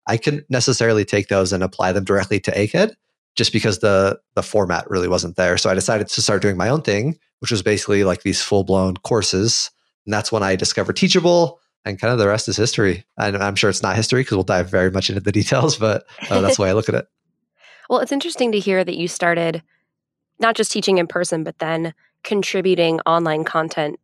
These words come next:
Speaker 2: to
Speaker 1: Yep.
Speaker 2: somebody else's kind of larger site. I feel
Speaker 1: Mm-hmm.
Speaker 2: like that's maybe,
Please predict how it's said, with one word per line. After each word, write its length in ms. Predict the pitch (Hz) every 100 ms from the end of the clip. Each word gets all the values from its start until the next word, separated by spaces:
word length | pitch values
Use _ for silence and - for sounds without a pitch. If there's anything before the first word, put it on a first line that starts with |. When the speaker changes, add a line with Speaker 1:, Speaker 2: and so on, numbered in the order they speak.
| -
Speaker 2:
to 280 | 185 165
Speaker 1:
Yep. 200 | 156 151 - _ _
Speaker 2:
somebody 280 | - 180 170
else's 380 | 160 151 160 156
kind 200 | - 156
of 280 | 156 147 - -
larger 340 | 160 160 160
site. 340 | 156 147 175 - - - - - -
I 60 |
feel 120 | 220 262
Speaker 1:
Mm-hmm. 60 |
Speaker 2:
like 120 | 247 -
that's 240 | 285 -
maybe, 400 | 196 185 175 175